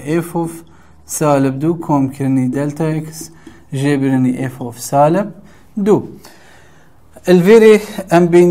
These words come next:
بیجین او هنه دی بیتن آرمانچ دلتا اکس نزیکی صفر بیتن جیره هر دلتا اکس ال. سری شینا او اکس هنه دی چه دانین؟ سالبا مدوکی خویت اخواره.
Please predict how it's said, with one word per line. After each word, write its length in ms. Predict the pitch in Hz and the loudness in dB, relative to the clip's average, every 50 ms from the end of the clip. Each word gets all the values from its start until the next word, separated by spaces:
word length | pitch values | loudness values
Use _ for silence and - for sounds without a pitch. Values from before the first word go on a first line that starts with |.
| 170 | 2
بیجین 300 | 165 165 160 156 160 160 160 160 - | 2 2 2 2 2 0 0 0 0
او 180 | 156 143 151 151 143 147 | 0 0 2 0 0 0
هنه 200 | 156 156 156 151 151 | 0 0 0 0 0
دی 80 | 151 147 | -2 -2
بیتن 280 | 143 139 139 151 139 127 147 143 | -4 -4 -4 -4 -4 0 2 2
آرمانچ 580 | 139 135 127 139 143 143 147 151 160 170 165 165 - - - - 143 143 | 2 2 2 2 2 4 4 4 4 2 0 -4 -6 -12 -12 -10 -6 -4
دلتا 340 | 143 147 160 156 160 - 156 143 127 | -4 -4 -4 -4 -2 -2 -2 -2 -2
اکس 160 | 127 123 - - - | -6 -8 -10 -8 -4
نزیکی 560 | 135 127 123 123 135 151 151 - - 185 190 220 247 247 - - - - - - - - | -4 -4 -4 -4 -6 -8 -8 -6 -4 -2 -2 -2 -4 -6 -10 -18 -20 -20 -20 -20 -16 -12
صفر 420 | - - - 160 135 - - 151 147 147 | -10 -8 -6 -6 -6 -6 -6 -4 -4 -4
بیتن 420 | 139 135 131 127 127 127 147 147 151 151 151 - - - 147 131 | -4 -4 -6 -6 -6 -4 -2 -2 -2 -2 -6 -10 -12 -10 -6 -4
جیره 360 | 127 139 143 139 139 151 160 180 190 196 - - - 135 127 | 0 0 2 2 2 0 0 -2 -2 -4 -8 -14 -12 -8 -6
هر 240 | 135 147 156 160 165 170 170 160 160 151 135 | -2 -2 0 0 -2 -4 -8 -12 -10 -8 -4
دلتا 300 | 135 135 131 127 127 - | -2 -2 -2 -2 -4 -6
اکس 300 | 127 117 117 113 - - | -8 -8 -8 -12 -14 -14
ال. 120 | 123 110 - | -16 -16 -12
سری 320 | - - 147 160 185 233 269 269 - - - - - - - - - _ | -6 -4 -2 0 0 0 -2 -4 -8 -14 -20 -20 -20 -20 -20 -20 -20 _
شینا 520 | - - - - 202 202 196 185 165 135 117 - - - - - _ _ - _ _ _ _ _ _ _ _ _ _ _ _ _ _ _ _ - - - _ _ - | -14 -12 -6 -2 -2 0 2 2 2 2 0 -4 -10 -16 -20 -20 _ _ -20 _ _ _ _ _ _ _ _ _ _ _ _ _ _ _ _ -20 -20 -20 _ _ 0
او 160 | 156 160 160 202 214 202 | 0 2 2 2 0 0
اکس 180 | - - - | -2 -2 -2
هنه 360 | 165 139 135 135 135 139 139 | -2 -2 0 0 0 0 0
دی 140 | 135 135 147 143 | 0 -2 -2 -4
چه 100 | - 190 | -2 -2
دانین؟ 380 | 170 170 156 147 143 151 175 196 196 - - - - - - | 0 2 2 2 2 2 0 -2 -2 -8 -14 -18 -20 -20 -16
سالبا 540 | - - - 156 147 143 139 135 135 139 139 | -10 -4 0 2 2 2 2 2 2 2 2
مدوکی 520 | 139 131 127 135 131 131 131 131 - 139 | 0 0 0 -2 -2 -2 -4 -6 -8 -8
خویت 340 | 131 - 147 127 120 113 120 | -6 -4 -2 -2 -2 -4 -4
اخواره. 520 | 120 120 120 - - 123 120 123 147 175 | -8 -8 -10 -10 -10 -8 -6 -6 -6 -6